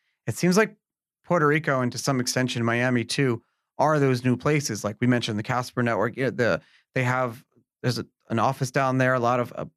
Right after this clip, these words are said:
you work with Brock Pierce and, uh, a lot of his companies and projects. We had dinner. Um, how many, that, that first night when I was speaking in front of hundreds of people,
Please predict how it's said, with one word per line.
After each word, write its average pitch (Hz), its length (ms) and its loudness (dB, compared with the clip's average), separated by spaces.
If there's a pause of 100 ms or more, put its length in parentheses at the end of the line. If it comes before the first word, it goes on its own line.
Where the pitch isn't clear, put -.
you 123 140 -2
work 127 180 2
with 123 120 -2
Brock 120 240 -2
Pierce 131 360 0
and, 110 180 -2 (400)
uh, 110 200 0
a 107 100 0
lot 123 200 2
of 123 80 0
his 120 140 0
companies 127 420 0
and 113 100 -2
projects. 123 460 -2
We 120 60 0
had 110 160 -2
dinner. 131 380 0 (340)
Um, 110 280 0
how 135 180 -2
many, 170 360 2 (340)
that, 151 280 -2
that 170 200 0
first 165 340 0
night 160 200 2
when 160 120 2
I 135 100 0
was 123 160 -2
speaking 151 380 2
in 127 80 2
front 139 220 -2
of 120 240 -4 (140)
hundreds 151 420 2
of 147 80 -6
people, 143 520 2